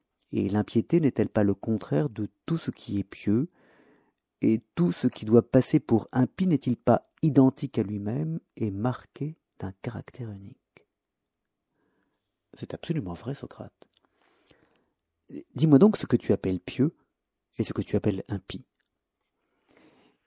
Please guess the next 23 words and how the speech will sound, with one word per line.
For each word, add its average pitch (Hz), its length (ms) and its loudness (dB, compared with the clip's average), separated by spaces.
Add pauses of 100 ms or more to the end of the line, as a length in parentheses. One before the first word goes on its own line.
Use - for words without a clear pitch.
Eh - 100 -10
bien, 143 200 -2 (1200)
je 98 320 -6
dirais 165 240 0
que - 260 2
ce - 180 -10
qui 127 240 -2
est 113 60 6
pieux, - 480 0 (960)
c'est - 260 -12
ce 127 120 -8
que 180 120 0
je 120 140 0
fais 131 300 -2
à 107 60 0
présent. 98 480 -10 (1400)
C'est - 180 -10
de 104 60 -6
poursuivre 127 520 0
tout - 260 -4
criminel 113 560 0
qui - 220 -4
a 101 60 0